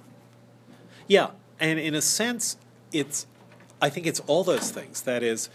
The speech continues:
so first of all, the metaphor is you get an idea and you think it through, and then you write it down. So, um, what it is that you're going to write, the poem that you write,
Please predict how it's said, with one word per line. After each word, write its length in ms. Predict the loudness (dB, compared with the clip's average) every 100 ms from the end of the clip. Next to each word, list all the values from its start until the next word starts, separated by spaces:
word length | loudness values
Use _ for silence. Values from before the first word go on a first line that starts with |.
| -18 -20 -6
so 440 | 2 4 4 0
first 340 | -4 0 0 0
of 80 | 4
all, 120 | 4
the 80 | 4
metaphor 560 | -2 -4 -2 -2 -2
is 460 | -2 -4 -4 -4 -6 -8 -14
you 140 | -10
get 240 | -4 -2 -2
an 80 | -4
idea 540 | -8 -4 0 0 0
and 120 | -4
you 80 | -14
think 240 | -14 -10
it 60 | -10
through, 440 | -8 -4 -4 -4 -6
and 120 | -12 -10
then 140 | -10
you 120 | -8
write 260 | -8 -8 -8
it 120 | -10
down. 300 | -10 -12 -14 -18 -20 -20 -20 -20 -20 -18
So, 560 | -6 0 4 4 2 -4 -12 -20 -18 -6
um, 560 | -4 -4 -6 -8 -10 -16 -20 -20 -14
what 340 | 0 2 4
it 120 | 2
is 580 | 0 -2 0 0 -2 -4 -12 -14
that 240 | -8 -6 -6
you're 160 | -12
going 220 | -10 -8 -6
to 140 | -8
write, 380 | -6 -6 -6 -6
the 80 | -10
poem 480 | -6 -2 -2 -2 -4
that 180 | -6
you 80 | -4
write, 360 | -2 0 0